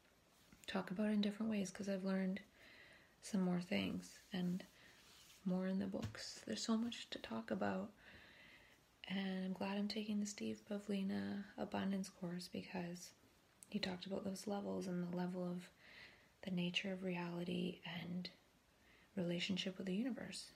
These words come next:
That's sort of what I do for bipolar, and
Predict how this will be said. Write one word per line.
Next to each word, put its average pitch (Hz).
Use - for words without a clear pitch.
That's 180
sort 180
of 180
what 175
I 180
do 220
for 175
bipolar, 175
and -